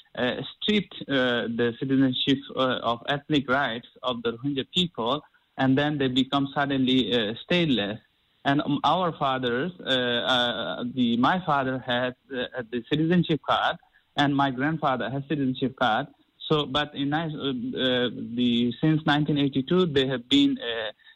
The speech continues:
they have been taking all the citizenship cards of the Rohingya people, and they gave a, a temporary card, which, which is called white card, which is widely known as white card. So they have,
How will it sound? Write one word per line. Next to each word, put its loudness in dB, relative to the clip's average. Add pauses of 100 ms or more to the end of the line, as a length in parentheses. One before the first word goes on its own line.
they 2
have 0
been 4
taking 2
all 2
the 0
citizenship 0
cards -2
of -4
the 0
Rohingya -2
people, 0 (240)
and 4
they 4
gave 2
a, 0
a -4 (100)
temporary 2
card, -2 (140)
which, -4 (160)
which -6
is -8
called 0
white -2 (100)
card, -2 (340)
which -2
is -6
widely 2
known 2
as -2
white -2
card. -2 (420)
So 0
they -2
have, -2